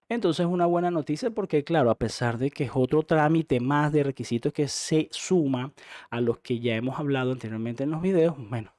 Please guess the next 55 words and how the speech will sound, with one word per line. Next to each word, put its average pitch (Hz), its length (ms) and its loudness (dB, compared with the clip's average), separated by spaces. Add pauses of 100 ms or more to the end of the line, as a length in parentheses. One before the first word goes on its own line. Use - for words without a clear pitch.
(140)
probablemente 127 640 -2
ya 110 120 0
esto - 160 -10
se 139 100 -4
ponga 123 220 -4
en 131 40 0
marcha 127 280 -2
ya 120 160 -4
para 131 120 -4
el 131 80 -2
dos 110 140 -6
mil 120 180 -4
veinticinco. 127 840 0
Sin 123 160 -4
embargo, 135 380 2
si - 100 -6
hay 101 100 -6
alguna 117 240 -4
información 131 440 -6
adicional, 147 400 -2
lo 160 80 0
pondré 107 340 -8
en 110 60 -6
mis 127 180 -4
historias 107 320 -6
de 135 80 -4
Instagram 160 760 0
o 127 140 0
algún 117 300 -6
short 143 460 0
de 143 180 2
YouTube 185 320 0
para 160 180 0
que - 80 -6
ustedes 107 340 -2 (200)
estén 135 520 -2 (140)
atentos. 87 500 -6 (140)
Entonces, 127 240 -2
para 120 200 -2
no 117 120 -2
hacerles 156 400 -4
el 147 140 -6
cuento 170 360 -2
largo, 160 380 2
eso 120 220 -6
es 131 60 -4
lo 147 340 0
que 143 180 2
venía 143 440 2
a - 20 4
decirles 123 400 0
el 135 100 2
día 131 140 4
de 151 100 4
hoy, 147 120 0